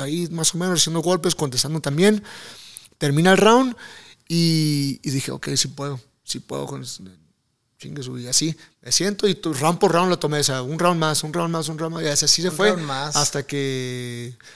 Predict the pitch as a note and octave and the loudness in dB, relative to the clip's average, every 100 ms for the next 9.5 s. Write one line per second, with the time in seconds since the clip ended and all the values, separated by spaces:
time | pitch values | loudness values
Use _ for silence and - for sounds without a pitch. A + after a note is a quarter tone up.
0 | _ - C3 D#3 F3 D#3 D#3+ E3+ E3+ F3 | _ -10 -4 0 0 0 -2 0 2 4
1 | D#3+ C#3+ C3 A#2+ - _ _ _ _ _ | 2 0 -4 -10 -16 _ _ _ _ _
2 | - B2+ A#2+ A#2 A#2 A2+ A2+ F#2+ _ _ | -14 -10 -8 -8 -8 -10 -14 -18 _ _
3 | _ _ _ _ _ _ - B2+ C3+ D#3+ | _ _ _ _ _ _ -12 -4 0 0
4 | D3+ C#3+ C3 B2 A#2 B2+ C#3+ D#3+ D3 D#3 | -2 -6 -6 -6 -2 0 2 2 0 -2
5 | C3 D3+ E3 D#3+ C#3 _ _ _ _ _ | 0 0 -2 -6 -8 _ _ _ _ _
6 | - C#3+ C#3+ D3 D3 D3+ D#3 D#3+ D3 C3 | -8 -4 0 0 0 0 0 2 -2 -4
7 | D#3 C3+ C3+ D#3+ - C#3 D3 D3 C#3 C#3 | -6 -6 -4 -2 -2 -4 -4 -4 -4 -4
8 | C3 C#3+ D3 - A#2+ C3 C3 B2 B2+ B2+ | -4 -6 -6 -6 -6 -4 -4 -6 -6 -6
9 | B2 B2 C3+ C#3 | -6 -4 -4 -4